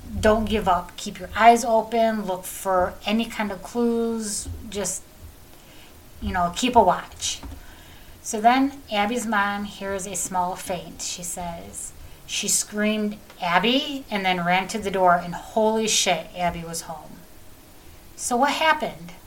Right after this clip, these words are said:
Well, let's go back to that October ninth. Abby was walking home from school with the most uncomfortable boots on.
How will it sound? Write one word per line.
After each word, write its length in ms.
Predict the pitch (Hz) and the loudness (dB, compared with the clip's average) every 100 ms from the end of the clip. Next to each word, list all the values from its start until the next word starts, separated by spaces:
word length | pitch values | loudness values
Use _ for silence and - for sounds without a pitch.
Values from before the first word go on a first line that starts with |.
| - - - - - 214 | -20 -20 -20 -20 -2 8
Well, 260 | 214 247 | 10 10
let's 220 | 233 214 | 6 0
go 120 | - 226 | 2 4
back 300 | 180 170 - | 4 0 -4
to 100 | 180 | -4
that 200 | 170 175 | -2 -4
October 480 | 170 - 180 175 | -12 -6 -6 -4
ninth. 560 | 170 - - - - - - - - - - - - - - - - | -6 -8 -16 -18 -18 -18 -18 -20 -20 -20 -20 -20 -20 -20 -20 -18 -2
Abby 280 | 202 208 277 | 0 2 0
was 160 | 285 | 4
walking 300 | 269 214 254 | 4 4 0
home 200 | 220 220 | -2 -2
from 160 | 233 269 | -2 -2
school 400 | - 202 180 190 | -2 0 0 0
with 140 | 185 | -4
the 80 | 196 | -2
most 400 | 185 190 208 - | 2 2 0 -8
uncomfortable 720 | 190 - 208 196 226 220 214 | -10 -6 -6 -6 -2 -2 -2
boots 360 | 175 175 175 - | -4 -8 -10 -10
on. 380 | 175 170 180 | -10 -12 -14